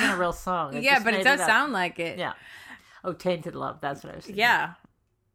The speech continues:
Speaker 2: So
Speaker 1: Hello.
Speaker 2: the movie start, hi.
Speaker 1: <laughs>
Speaker 2: So, so this was the big screen debut for Kathleen Turner, really, in a lead.
Speaker 1: And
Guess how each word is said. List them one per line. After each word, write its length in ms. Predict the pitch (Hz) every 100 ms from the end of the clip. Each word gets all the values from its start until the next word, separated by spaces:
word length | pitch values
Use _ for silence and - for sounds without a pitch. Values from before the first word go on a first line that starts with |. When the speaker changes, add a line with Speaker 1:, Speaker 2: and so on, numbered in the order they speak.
| _
Speaker 2:
So 200 | - 311
Speaker 1:
Hello. 140 | 302
Speaker 2:
the 60 | 320
movie 200 | 359 392
start, 280 | - 269 254
hi. 460 | 294 605 - - 214
Speaker 1:
<laughs> 60 |
Speaker 2:
So, 420 | - - 302 294 254
so 160 | -
this 220 | 311 392
was 180 | 403 349
the 520 | - 262 247 226 196 190 _ _ 220
big 220 | 247 214
screen 460 | - - 226 214 196
debut 480 | 202 190 185 185
for 180 | 175 180
Kathleen 480 | 170 180 180 170 165
Turner, 500 | - 175 160 175 185
really, 460 | - 165 175 208 - _ _ -
in 120 | 202
a 60 | 175
lead. 140 | 165
Speaker 1:
And 480 | 220 226 226 214